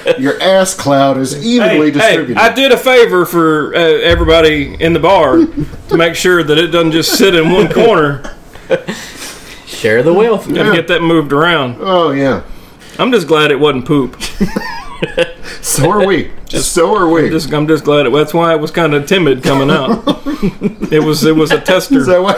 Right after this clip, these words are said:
Speaker 2: it broke into two
Speaker 1: Yeah,
Speaker 2: parts?
Speaker 1: 'cause it was like,
Speaker 2: <laughs>
Speaker 1: "Prr, well, let's make sure.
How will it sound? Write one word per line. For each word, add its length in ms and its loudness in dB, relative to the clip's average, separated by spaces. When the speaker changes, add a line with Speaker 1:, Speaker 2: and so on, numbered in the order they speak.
Speaker 2:
it 240 0
broke 220 0
into 200 -6
two 180 0
Speaker 1:
Yeah, 280 2
Speaker 2:
parts? 300 -2
Speaker 1:
'cause 220 4
it 140 6
was 180 0
like, 220 2
Speaker 2:
<laughs> 20 -10
Speaker 1:
"Prr, 640 0
well, 280 4
let's 120 0
make 140 0
sure. 240 -2